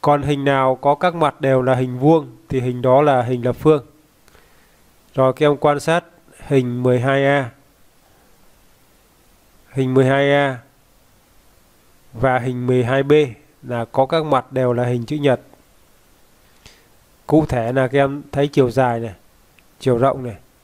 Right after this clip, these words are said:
Được chưa? Chiều dài, chiều rộng. Chiều dài, chiều rộng. Như vậy, hình mười hai A và hình mười hai B là hình hộp chữ nhật vì có sáu mặt đều là hình chữ nhật.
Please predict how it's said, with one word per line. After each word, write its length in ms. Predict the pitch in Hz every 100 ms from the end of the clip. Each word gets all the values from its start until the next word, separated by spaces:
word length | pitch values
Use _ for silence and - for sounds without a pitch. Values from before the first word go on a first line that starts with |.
| _ _ _ _ _ _ _
Được 100 | 123
chưa? 220 | 117 139 117 - _ _ _ _ _ _ _ _
Chiều 200 | - 120
dài, 340 | 107 127 113 101
chiều 180 | - 120
rộng. 200 | 117 135 - - _ _ _ _ _ _ _ _ _ _ _ _ _ _ _ _ _
Chiều 240 | - 127 113
dài, 340 | 127 120 107 - _
chiều 180 | 127 113
rộng. 200 | 131 - - _ _ _ _ _ _ _ _ _ _ _ _ _ _ _ _ _ _ _
Như 180 | 151 180
vậy, 240 | 175 170 - - _ _
hình 360 | 120 151 139
mười 200 | 143 143
hai 260 | 143 151 160
A 220 | 160 160
và 240 | 143 143 131
hình 240 | 131 127
mười 180 | 131 127
hai 180 | 139 143
B 80 | 151 151 143
là 300 | 135 131 127
hình 180 | 127 123
hộp 220 | 127 -
chữ 80 | 156
nhật 260 | 156 131 - -
vì 200 | 127 120
có 160 | - -
sáu 220 | - 151
mặt 300 | 165 143 -
đều 200 | 127 123
là 120 | 123
hình 200 | 120 123
chữ 100 | 127
nhật. 260 | 147 139